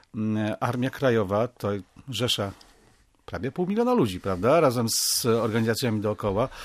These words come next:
Prawie pół miliona ludzi, w związku z tym potężna rzesza, mm, e, osób ochotniczo o-, organizujących się, samoorganizujących się w ramach Armii Krajowej. Proszę pamiętać, że Armii Krajowej nikt nie organizował z góry.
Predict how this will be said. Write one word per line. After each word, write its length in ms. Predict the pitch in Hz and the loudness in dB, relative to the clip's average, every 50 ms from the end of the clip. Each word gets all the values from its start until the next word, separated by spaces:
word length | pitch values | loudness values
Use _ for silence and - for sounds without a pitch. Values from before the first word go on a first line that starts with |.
| - - | -16 -12
Prawie 260 | - - 120 110 123 107 | -6 -4 -2 -2 -2 -2
pół 120 | - 131 | 0 2
miliona 320 | 120 123 117 123 120 117 | 2 2 4 4 2 2
ludzi, 220 | 110 120 127 120 123 | 2 0 0 0 0
w 40 | 113 | 0
związku 240 | 113 110 - 110 | 0 -2 -4 -6
z 60 | - - | -4 -4
tym 100 | 117 98 | -4 -2
potężna 420 | - 110 - 127 123 113 120 113 | -2 -2 0 0 0 0 0 0
rzesza, 380 | 104 117 117 - - 117 113 - - - - - - - - - | 0 0 0 0 2 0 0 -2 -4 -10 -18 -18 -18 -18 -10 -6
mm, 220 | 120 113 110 110 | -4 -2 0 0
e, 1040 | 110 110 110 107 107 107 107 104 104 104 104 101 104 101 101 101 98 110 - - - _ - - _ | 0 0 0 0 0 2 2 2 2 2 0 0 0 0 -2 -2 -6 -8 -14 -18 -20 _ -20 -2 _
osób 420 | 156 143 139 - - 131 - - - | 4 4 4 4 2 0 -2 0 -2
ochotniczo 640 | 139 - 143 131 - 165 160 - 151 131 123 - | 0 0 0 0 0 0 0 4 4 4 4 4
o-, 120 | - - - _ | 2 -2 -2 _
organizujących 1080 | - 160 156 147 139 160 156 160 147 120 147 147 151 180 202 214 202 185 - - 110 90 | 6 6 6 8 6 6 6 6 6 6 6 8 8 10 10 8 8 6 4 0 -2 -2
się, 140 | - - 101 | -2 -4 -2
samoorganizujących 1300 | - - - 143 180 214 202 175 147 139 131 117 131 120 117 113 104 113 110 110 110 107 101 - 98 95 - | 0 4 6 6 8 8 8 8 8 6 6 6 4 4 4 4 2 2 2 2 2 0 -2 -4 -6 -6 -6
się 120 | - 95 - - - - - - - - | -8 -8 -10 -12 -16 -18 -18 -14 -4 0
w 40 | |
ramach 260 | 113 117 117 117 104 110 | 2 2 4 4 2 2
Armii 200 | 110 107 107 101 | 2 0 0 0
Krajowej. 300 | - 117 104 107 120 117 | 2 2 2 2 0 -2
Proszę 220 | - 110 110 113 | -2 -4 -4 -2
pamiętać, 360 | - 107 104 104 101 113 104 | -2 -2 -2 0 0 -2 -2
że 100 | 101 107 | 0 -2
Armii 160 | 107 104 107 | -2 -2 -2
Krajowej 260 | 95 117 107 101 110 113 | -2 -2 -2 0 -2 -4
nikt 140 | 110 - | -4 -2
nie 60 | 127 120 | -4 -2
organizował 380 | 110 127 131 131 165 185 220 | 0 0 -2 -2 0 0 0
z 60 | 202 | 2
góry. 260 | 208 233 170 113 85 | 4 4 4 4 2